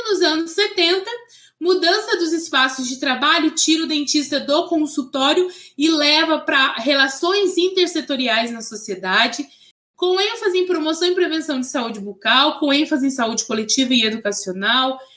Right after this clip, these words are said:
abordagem e participação comunitária, simplificação e racionalização odontológica e desmonopolização do saber com incorporação do pessoal auxiliar. Nós temos aí dois tipos de modelo que traz essa importância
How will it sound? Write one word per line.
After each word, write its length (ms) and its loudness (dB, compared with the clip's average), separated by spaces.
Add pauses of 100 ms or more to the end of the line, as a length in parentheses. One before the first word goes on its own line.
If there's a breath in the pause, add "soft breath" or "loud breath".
(180 loud breath)
abordagem 760 2
e 60 -4
participação 580 -2
comunitária, 800 0
simplificação 880 2
e 60 2
racionalização 840 -2
odontológica 880 2 (360 soft breath)
e 200 2
desmonopolização 1300 2
do 80 -2
saber 540 0
com 120 0
incorporação 840 0
do 80 -4
pessoal 360 -2
auxiliar. 520 0 (340 loud breath)
Nós 200 -4
temos 280 0
aí 240 2
dois 300 0
tipos 320 0
de 80 2
modelo 540 0
que 220 0
traz 360 0
essa 220 -2
importância 840 0